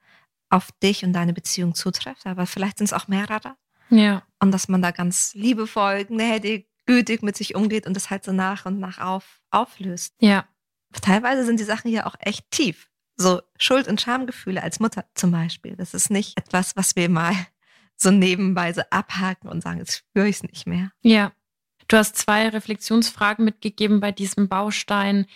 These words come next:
Speaker 2: von Seelenvertrag oder
Speaker 1: Mhm.
Speaker 2: vielleicht kann man's nennen, äh, Menschen, die so nicht voneinander loskommen.
Speaker 1: Mhm.
Speaker 2: Und das waren die, was muss ich in dieser Beziehung lernen und wem habe ich das Versprechen gegeben zu bleiben?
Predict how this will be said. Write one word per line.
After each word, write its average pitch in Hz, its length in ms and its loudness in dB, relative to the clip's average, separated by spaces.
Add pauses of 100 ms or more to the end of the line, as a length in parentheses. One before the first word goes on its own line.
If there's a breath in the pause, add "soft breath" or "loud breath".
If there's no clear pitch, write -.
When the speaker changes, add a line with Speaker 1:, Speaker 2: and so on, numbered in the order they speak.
(200 soft breath)
Speaker 2:
von 196 260 4
Seelenvertrag 254 880 0
oder 196 340 2
Speaker 1:
Mhm. 208 80 0
Speaker 2:
vielleicht 190 260 0
kann 214 120 2
man's 196 260 0
nennen, 196 340 2
äh, - 120 -8
Menschen, 202 400 0
die 196 60 0
so 196 120 -2
nicht 202 180 2
voneinander 190 460 -2
loskommen. 277 580 -2 (200)
Speaker 1:
Mhm. 254 420 -2
Speaker 2:
Und 208 300 4
das 196 200 -2
waren 202 260 2
die, 196 120 -4
was 196 180 -4
muss 226 180 2
ich 233 100 -4
in 220 80 2
dieser 202 200 -2
Beziehung 190 420 0
lernen 214 480 0
und 190 240 0
wem 226 240 2
habe 226 140 -2
ich 202 80 -6
das 202 140 -6
Versprechen 202 540 -2
gegeben 185 340 -2
zu 180 180 -6
bleiben? 160 540 -6